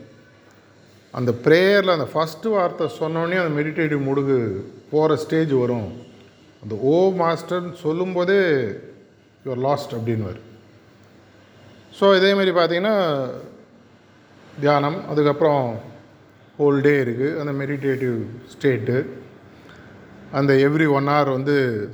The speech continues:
சஜஷன்ஸ், அப்புறம் சாயங்காலம் கிளீனிங், சுத்திகரிப்பு, இதெல்லாம். இது எல்லாமே பார்த்தீங்கன்னா மொத்தமா சேர்ந்து ஒரு பேக்கேஜ், கருவி. "எப்பொருள் யார் யார் வாய் கேட்பினும்."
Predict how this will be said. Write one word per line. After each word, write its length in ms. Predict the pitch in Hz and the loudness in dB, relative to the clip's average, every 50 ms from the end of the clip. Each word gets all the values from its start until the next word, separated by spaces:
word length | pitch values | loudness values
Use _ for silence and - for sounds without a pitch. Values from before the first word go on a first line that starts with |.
| - - | -8 -6
சஜஷன்ஸ், 760 | 139 131 139 143 - - 143 131 156 170 - - - - - - - - - - - - - - 165 | -4 -2 -2 -2 -2 -2 -2 -4 -4 -6 -8 -12 -14 -16 -18 -20 -20 -20 -20 -20 -20 -20 -18 -12 -12
அப்புறம் 260 | 156 - - 170 160 | -10 -4 -4 -4 -2
சாயங்காலம் 760 | - 160 143 143 139 135 131 131 131 123 113 110 110 113 113 - - | -2 -2 0 0 0 0 0 0 0 0 -2 -4 -6 -10 -12 -8 -4
கிளீனிங், 360 | 135 123 120 120 117 113 110 | -2 -2 0 0 -2 -2 -4
சுத்திகரிப்பு, 500 | 104 - 120 117 117 113 107 101 104 113 | -6 -6 -6 -4 -4 -2 -4 -4 -6 -6
இதெல்லாம். 280 | 104 104 104 101 110 - - - - - - - - - - - - - - - - - - - - - - | -8 -6 -6 -8 -8 -10 -12 -18 -20 -20 -20 -20 -20 -20 -20 -20 -20 -20 -20 -20 -20 -20 -20 -20 -20 -8 -4
இது 160 | 135 139 143 | 0 2 4
எல்லாமே 360 | 147 156 170 190 208 214 226 | 4 6 6 4 4 4 2
பார்த்தீங்கன்னா 560 | 226 202 190 180 170 202 220 233 214 170 156 151 | 4 4 4 4 4 2 0 -2 -2 -4 -4 -6
மொத்தமா 340 | - - 208 214 214 208 | -6 -8 -6 -4 -4 -4
சேர்ந்து 340 | - - - 170 170 185 202 | -4 -6 -8 -6 -4 -2 -2
ஒரு 220 | 180 170 196 - - | 0 0 -2 -2 -2
பேக்கேஜ், 460 | - 147 151 147 151 139 101 - - - - - - - - - - - - - - - - - - - - | 0 0 0 2 0 -2 -2 -4 -8 -14 -18 -20 -20 -20 -20 -20 -20 -20 -20 -20 -20 -20 -20 -20 -20 -10 -4
கருவி. 420 | - 139 139 143 131 135 147 127 - - - - - - - - - - - - - - - - - - - - - - - - - - - - - - - - - - - - - | -2 0 0 2 2 0 0 -2 -4 -8 -14 -18 -20 -20 -20 -20 -20 -20 -20 -20 -20 -20 -20 -20 -20 -20 -20 -20 -20 -20 -20 -20 -20 -20 -20 -20 -20 -20 -20 -20 -20 -20 -20 -10 -2
"எப்பொருள் 680 | 123 131 139 135 - - 170 170 180 196 247 285 - - - - - - - - - - _ _ _ - - - - - | 0 0 0 0 0 2 4 4 4 2 2 -2 -4 -8 -14 -18 -20 -20 -20 -20 -20 -20 _ _ _ -20 -20 -20 -20 -10
யார் 380 | 120 120 131 139 147 156 160 160 | -2 0 2 4 4 4 4 4
யார் 460 | 165 165 180 214 226 - - - - | 4 4 4 2 0 -2 -8 -14 -8
வாய் 420 | 131 127 143 156 175 202 226 226 - - - - - - - | -4 0 0 2 2 0 0 -4 -8 -14 -18 -20 -20 -14 -8
கேட்பினும்." 580 | - 165 175 175 170 - - 151 135 117 95 | -6 -6 -6 -6 -8 -8 -6 -6 -6 -6 -8